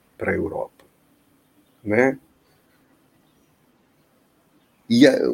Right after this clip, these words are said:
Foucault acha o Bataille um dos principais pensadores do século vinte. E o outro livro, ah, sim, o outro livro é de um rap-, de um filósofo que morreu recentemente.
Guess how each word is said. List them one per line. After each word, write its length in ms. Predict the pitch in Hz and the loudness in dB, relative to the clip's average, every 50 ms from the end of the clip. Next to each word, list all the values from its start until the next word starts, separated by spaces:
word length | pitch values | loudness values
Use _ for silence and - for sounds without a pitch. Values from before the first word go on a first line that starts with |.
| - - - | -6 -8 -14
Foucault 680 | - - - - 135 - - - 117 143 175 165 - 107 | -16 -10 -6 -6 -6 -6 -4 0 4 6 6 6 4 2
acha 340 | 127 139 - - - - | 0 -2 -4 -6 -8 -6
o 160 | 320 330 302 - - 147 110 - - - - | -6 -6 -8 -8 -12 -20 -20 -20 -20 -10 -4
Bataille 460 | - - - - - - - - 165 | 0 0 0 0 -2 -4 -2 -2 -2
um 20 | 185 | -4
dos 140 | 180 - - | -6 -8 -12
principais 840 | - _ - 190 - 262 - - - - - - 110 135 151 - - _ _ _ | -12 _ -4 -4 -4 -4 -4 -8 -12 -14 -8 -4 -4 -4 -4 -4 -10 _ _ _
pensadores 600 | - 208 214 214 - - - - - - - - | -8 -6 -6 -6 -6 -10 -10 -8 -6 -6 -6 -8
do 100 | - - | -10 -14
século 360 | - - 220 214 - 254 - 113 | -14 -12 -10 -8 -6 -6 -6 -8
vinte. 560 | 104 - 104 104 107 - - - - - _ _ _ _ _ _ _ _ _ _ _ _ _ _ _ _ _ _ _ _ _ - - - - - _ _ _ _ _ _ _ _ _ _ _ _ _ _ - - _ - - - - - - - - - - - - - _ _ - 156 - - | -8 -10 -12 -12 -14 -16 -18 -20 -20 -20 _ _ _ _ _ _ _ _ _ _ _ _ _ _ _ _ _ _ _ _ _ -20 -20 -20 -20 -20 _ _ _ _ _ _ _ _ _ _ _ _ _ _ -20 -20 _ -20 -20 -20 -20 -20 -20 -20 -20 -20 -20 -20 -20 -20 _ _ -12 -10 -6 2
E 120 | - 247 269 | 6 8 8
o 80 | 254 | 8
outro 340 | 220 214 214 214 - 196 180 | 8 8 6 4 2 -2 -2
livro, 480 | 160 156 160 208 247 269 240 - - - | 0 0 4 6 6 6 6 6 4 4
ah, 180 | 247 262 285 285 | 4 4 4 4
sim, 180 | - - 220 226 | 2 2 4 6
o 40 | 240 | 6
outro 220 | 262 269 262 247 | 6 6 6 4
livro 280 | 226 214 233 254 262 269 | 2 4 2 4 4 4
é 40 | |
de 120 | 254 262 269 | 4 4 4
um 160 | 269 277 269 | 4 4 2
rap-, 420 | 233 - - - 214 208 - - - | 0 -2 -4 -4 -4 -4 -6 -10 -8
de 140 | 175 190 226 | -4 -4 -4
um 40 | |
filósofo 500 | 226 - - - 190 196 208 214 - - | -2 -2 0 2 2 4 2 2 0 -4
que 80 | - 233 | -2 0
morreu 400 | 226 233 233 - 202 220 233 233 | 2 2 2 2 2 2 2 2
recentemente. 880 | 202 156 - - 135 120 - - - - - - - - - - - | 0 -2 -4 -4 -6 -8 -8 -10 -16 -16 -18 -18 -18 -20 -20 -20 -20